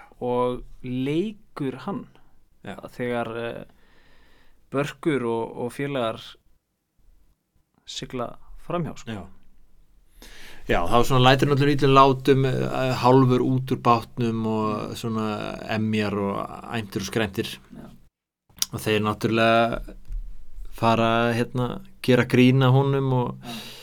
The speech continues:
Speaker 2: og, hérna, gaman þykir okkur af fíflinu, hvað það getur látið heimskulega, sögðu þeir.
Speaker 1: Já.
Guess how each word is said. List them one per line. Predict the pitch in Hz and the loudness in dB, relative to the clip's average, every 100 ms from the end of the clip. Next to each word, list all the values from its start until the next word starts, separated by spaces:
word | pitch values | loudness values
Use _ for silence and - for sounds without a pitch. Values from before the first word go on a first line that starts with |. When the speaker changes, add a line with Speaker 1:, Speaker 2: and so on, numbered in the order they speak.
| - - - - - - - - | -20 -20 -20 -20 -20 -20 -20 -8
Speaker 2:
og, | 107 110 | -4 -2
hérna, | 117 104 120 110 107 92 - - - - _ - - | 0 0 0 2 2 0 -4 -10 -16 -20 _ -20 -2
gaman | 117 117 120 | 4 4 4
þykir | 117 127 127 123 | 4 4 4 2
okkur | 123 123 | 4 4
af | 127 | 6
fíflinu, | 143 - 165 160 151 | 2 6 6 6 4
hvað | 131 127 | 2 2
það | 123 | 2
getur | 123 120 | 2 2
látið | 123 123 110 | 2 2 0
heimskulega, | 135 139 - 147 135 | 0 -2 -2 -2 0
sögðu | 139 143 139 | 0 -2 -4
þeir. | - - - | -8 -16 -20
Speaker 1:
Já. | - | -18